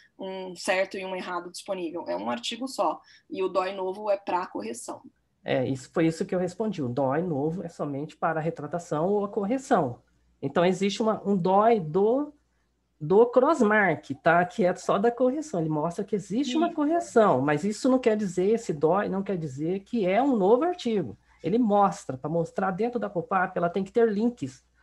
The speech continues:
Speaker 2: na pop-up. O link do artigo original e o link do artigo atualizado e o link do que aconteceu, entendeu? Da retratação.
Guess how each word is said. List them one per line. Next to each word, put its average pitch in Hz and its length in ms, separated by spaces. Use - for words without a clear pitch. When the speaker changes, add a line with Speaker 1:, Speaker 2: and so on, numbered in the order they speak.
Speaker 2:
na 151 100
pop-up. 147 460
O 135 80
link 156 220
do 151 100
artigo 147 420
original 240 480
e 285 60
o 285 60
link 277 200
do 254 120
artigo 254 360
atualizado 254 760
e 285 80
o - 20
link 247 300
do 285 100
que 294 100
aconteceu, 285 600
entendeu? 156 300
Da 165 80
retratação. 180 640